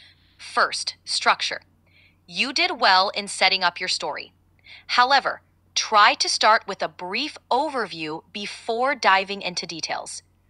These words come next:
For example, "The most memorable journey I've taken was to Cebu in the Philippines. It was a transformative experience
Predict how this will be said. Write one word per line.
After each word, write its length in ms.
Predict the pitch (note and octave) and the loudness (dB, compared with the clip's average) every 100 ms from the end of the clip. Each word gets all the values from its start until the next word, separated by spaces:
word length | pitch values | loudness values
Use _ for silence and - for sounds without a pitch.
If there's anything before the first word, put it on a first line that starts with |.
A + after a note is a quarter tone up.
| _ | _
For 220 | - A#3+ | 0 2
example, 460 | B3 A3+ E3+ - - _ _ _ _ _ _ _ _ | 2 0 -4 -6 -12 _ _ _ _ _ _ _ _
"The 140 | G3 F#3 | -6 -2
most 320 | F3 F3 F#3 | -2 -2 -6
memorable 540 | E3 E3 G#3 A#3+ D#4 | -2 0 0 0 0
journey 380 | A#3 A3+ A3 A#3 | 0 -2 -2 0
I've 300 | - E3+ C4+ | 4 6 4
taken 480 | - A#3 F#3+ F3+ G3+ - _ E3 | 0 -2 0 -2 -4 -12 _ -4
was 260 | F3+ F3 - | -2 -2 -4
to 80 | F3+ | -6
Cebu 600 | - E3+ D#3+ F3+ C4 E4+ _ | -6 -8 -8 -8 -8 -10 _
in 120 | G3+ G3+ | -8 -6
the 80 | |
Philippines. 800 | A3 - D#3+ D3 - - - - _ _ _ _ _ | -8 -6 -6 -6 -12 -18 -18 -18 _ _ _ _ _
It 160 | G#3 G3 | -6 -2
was 220 | F#3+ F#3+ | -2 -2
a 20 | |
transformative 1080 | G3 - F#3+ F3+ - - - A3 C#4+ D#4+ D#4+ - | -4 -4 -4 -4 -6 -10 -4 -2 0 -2 -4 -4
experience 760 | - - A#3 G#3+ E3+ C3+ - | -8 -8 -6 -4 -4 -8 -10